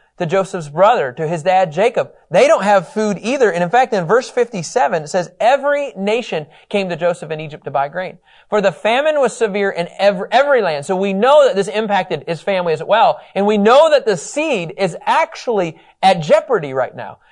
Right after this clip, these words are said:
So that's why I say the saving the seed is gonna come through Joseph, because God strategically put him here to save them. So every nation, and it makes me think of Genesis twelve, verse three. "I'll bless those who bless you, and I'll curse those who treat you with contempt,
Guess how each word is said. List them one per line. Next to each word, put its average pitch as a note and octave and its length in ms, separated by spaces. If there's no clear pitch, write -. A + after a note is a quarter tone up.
So - 100
that's A#3+ 200
why C4+ 140
I G#3+ 40
say A3 200
the F#3+ 100
saving D4 380
the G#3+ 80
seed C4 240
is G3+ 80
gonna G#3+ 160
come D#4 320
through A3+ 180
Joseph, A#3 520
because G#3 220
God A#3+ 220
strategically D4 800
put D#4 200
him D4 100
here G3+ 280
to G#3+ 80
save D4+ 380
them. B2 180
So B3 160
every D#4+ 340
nation, C#4+ 380
and B3+ 80
it A#3 40
makes C4 200
me D4 80
think B3+ 160
of G#3+ 80
Genesis A3 420
twelve, G#3 380
verse F3+ 260
three. G#3+ 380
"I'll F#3 160
bless G3 340
those A#3+ 220
who A3 80
bless D#3 340
you, C3+ 140
and D3+ 80
I'll D#3+ 100
curse A3+ 280
those G#3 200
who F3 180
treat A3+ 300
you G3+ 120
with F3+ 140
contempt, D#3+ 460